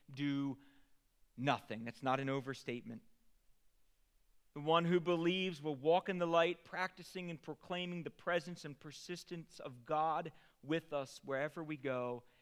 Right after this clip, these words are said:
and when, in whatever we do. And friends, this type of life, it's a public declaration that this is the work of God.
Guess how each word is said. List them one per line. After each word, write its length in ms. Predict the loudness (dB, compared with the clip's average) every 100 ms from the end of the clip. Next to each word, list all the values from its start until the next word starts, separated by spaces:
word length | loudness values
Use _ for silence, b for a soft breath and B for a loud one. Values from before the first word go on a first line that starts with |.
| B B
and 220 | -8 -8
when, 180 | -8 -10 -8
in 160 | -6
whatever 500 | -6 -6 -10 -8 -8
we 200 | -6 -8
do. 480 | -8 -8 -6 -8 -12 -20 -20 -20 _ _ _ -14
And 120 | -12
friends, 320 | -6 -4 -4
this 160 | -10 -16
type 380 | -4 -2 -2 -4
of 200 | -8 -4
life, 360 | 0 0 -2
it's 100 | -10
a 60 | -16
public 520 | -14 -8 -6 -6 -6
declaration 760 | -8 -6 -8 -4 -4 -6 -8 -8
that 260 | -8 -8
this 460 | 0 0 0 -10 -20 b b
is 160 | -4 -2
the 140 | -2
work 520 | 0 4 4 4 -4 -20 b _
of 240 | -4 -2
God. 420 | 0 2 2 -2